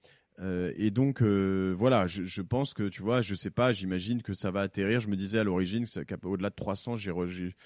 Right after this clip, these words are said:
j'aurais du mal. Peut-être que c'est pas le cas, peut-être que ça va aller plus loin, j'en sais rien. Euh, mais donc voilà, euh, ça fait que les meilleurs épisodes, en effet, avec le temps, qui sont un peu vieux et qui sont encore beaucoup écoutés, ben, en effet, ils avoisinent, euh, plutôt les soixante-dix mille écoutes.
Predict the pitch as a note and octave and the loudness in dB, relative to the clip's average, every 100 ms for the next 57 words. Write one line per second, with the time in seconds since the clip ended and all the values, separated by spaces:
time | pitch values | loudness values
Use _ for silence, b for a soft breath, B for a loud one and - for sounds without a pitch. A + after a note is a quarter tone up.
0 | B B F#2+ F#2 F#2 G2 G2 B2 F#2+ G2+ | B B -2 0 0 0 2 2 0 -2
1 | F#2+ A2 - F#2+ - F#2+ G2+ G2 G#2 A2+ | -2 -2 -2 -2 -2 -2 -2 0 -2 -2
2 | - - F#2+ F#2 F#2 - G#2+ G2+ A#2 B | -6 -6 -4 -2 -2 2 2 2 -2 B
3 | B - G#2 - G2 E2+ G2+ B B B | B -4 -2 0 0 -2 -8 B B B
4 | E2+ F2 E2+ D#2+ D#2+ B B B G2 G2+ | 0 0 0 -2 -4 B B B -2 0
5 | A#2 G#2+ A#2 C#3+ E3 b b F#2 G2+ G2 | 2 4 6 6 4 b b 0 2 2
6 | F#2+ B2 - D#3 D3 C#3 D#3 E3+ D3 C3+ | 2 2 4 2 6 8 8 8 6 2
7 | C#3 C3+ D#3 A#2+ A2+ A#2 D3 D3 F#2+ G#2+ | 2 2 4 4 4 2 4 6 6 4
8 | - A#2 - C#3+ - G#2+ G#2+ G#2+ B2+ A2+ | 4 4 4 2 0 -2 0 2 2 4
9 | C3+ C3+ - G2+ G2+ G#2 G#2+ C3 D3+ C#3+ | 4 4 0 -8 -2 -2 0 2 4 4
10 | - C3 C#3+ C#3+ B B - F#2+ A#2 B2+ | 2 -2 0 0 B B -2 2 4 4
11 | A#2+ D3+ D3 G2+ G2 G2+ G#2 G2+ B2 C3 | 2 2 2 2 2 4 2 4 0 0
12 | F#2+ F#2+ b b - F#2+ F#2 F2+ A2+ G2+ | -2 -4 b b -6 -2 -2 -6 -10 -8
13 | C3 B2 - A2 A#2 G#2+ G#2+ G#2+ G#2 - | -2 -2 -2 -4 -2 0 2 4 2 6
14 | D3+ F3 | 6 6